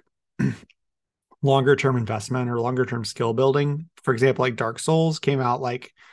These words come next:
just two years before I became a parent, and I didn't immediately get in on it, uh, at the time. Uh, and sort of, like,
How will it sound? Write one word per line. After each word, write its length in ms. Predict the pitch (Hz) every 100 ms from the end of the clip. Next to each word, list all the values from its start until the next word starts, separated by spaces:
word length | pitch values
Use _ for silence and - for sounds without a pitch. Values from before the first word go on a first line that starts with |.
| - _
just 260 | 151 156 -
two 80 | 175
years 340 | 151 143 127
before 400 | 110 110 135 131
I 60 | 120
became 280 | 120 127
a 80 | 113
parent, 440 | 104 127 120 120 - _
and 80 | 135
I 80 |
didn't 240 | 143 143 139
immediately 420 | 127 127 135 127
get 180 | 113 123
in 220 | 127 127
on 160 | 123 117
it, 200 | 120 165 _ _ _ _ _ _ _ -
uh, 40 |
at 280 | 139 135 123
the 80 | 120
time. 560 | 139 135 120 120 117 - _ _ _ _ _ _
Uh, 520 | 139 131 120 113 120 - _ _ _ _ -
and 540 | 139 135 127 123 117 - - _
sort 220 | - 151 143
of, 100 | 120
like, 260 | 113 -